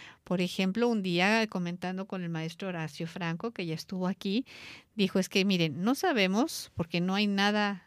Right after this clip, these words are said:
escrito, de música cómo tocaban antes. Nosotros con los instrumentos les sacamos el sonido, pero a ciencia cierta nadie puede asegurar porque no hay nada escrito".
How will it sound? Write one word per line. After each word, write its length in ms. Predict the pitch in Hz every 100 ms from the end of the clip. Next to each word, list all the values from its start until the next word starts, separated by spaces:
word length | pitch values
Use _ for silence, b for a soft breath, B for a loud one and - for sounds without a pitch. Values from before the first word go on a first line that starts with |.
| -
escrito, 680 | 170 - - 202 - - - B B B
de 120 | 190
música 680 | 214 240 254 233 220 214 269 -
cómo 300 | 233 233 233
tocaban 520 | 208 190 208 208 196
antes. 500 | 208 320 - - - -
Nosotros 560 | 190 190 247 262 285
con 180 | - 233
los 200 | 220 -
instrumentos 840 | 214 - 208 214 240 269 - 339 302
les 160 | 226
sacamos 600 | - 180 - 226 392 339
el 80 | 160
sonido, 480 | - 170 147 135 139 B B B B -
pero 200 | 202 175
a 60 |
ciencia 440 | 185 247 285 - 294
cierta 400 | - 202 - 196
nadie 500 | 220 226 226 190 170
puede 320 | 170 180 180
asegurar 580 | 165 165 170 175 214 247
porque 340 | - 220 202
no 120 | 196
hay 120 | 190 185
nada 260 | 175 151
escrito". 460 | 143 143 139 -